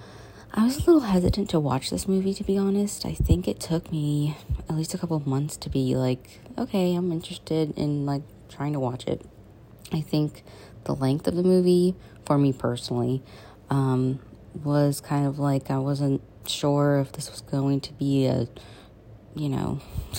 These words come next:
<laughs> taffy movie, meaning it, <laughs> like, you know, just kept stretching out,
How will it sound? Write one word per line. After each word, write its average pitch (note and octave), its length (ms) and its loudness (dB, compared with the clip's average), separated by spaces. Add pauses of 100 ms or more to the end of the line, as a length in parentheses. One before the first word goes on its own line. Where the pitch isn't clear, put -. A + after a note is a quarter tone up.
(120)
<laughs> - 1160 -12
taffy D3+ 480 4
movie, D3+ 540 4
meaning B2+ 380 2
it, D3 140 6
<laughs> - 0 -
like, A#2+ 280 6
you - 80 -8 (140)
know, - 160 -4
just - 380 -12
kept - 280 -8
stretching - 580 -6
out, A3 420 -2